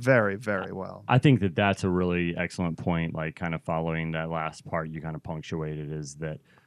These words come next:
Speaker 2: it's really hard to just find actors. I mean,
Speaker 1: Yeah.
Speaker 2: like, not, you know, it's, it's enough to ask for actors to just show up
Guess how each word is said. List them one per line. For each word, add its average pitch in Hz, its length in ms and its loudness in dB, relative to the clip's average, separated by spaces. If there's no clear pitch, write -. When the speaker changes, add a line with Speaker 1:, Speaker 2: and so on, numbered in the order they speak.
Speaker 2:
it's 143 280 -2
really 101 400 2
hard 82 260 -2
to 80 60 -6
just 78 360 -8
find 78 220 -6
actors. 78 680 -10
I 101 80 -4
mean, 95 240 0
Speaker 1:
Yeah. 95 60 -2
Speaker 2:
like, 95 200 -2
not, 131 240 4
you 127 140 6
know, 98 260 4
it's, 143 160 4
it's 143 260 2
enough 143 360 6
to 113 300 4
ask 110 360 2
for 110 100 -2
actors 95 420 -2
to 87 80 -6
just 90 200 -2
show 90 400 0
up 90 320 0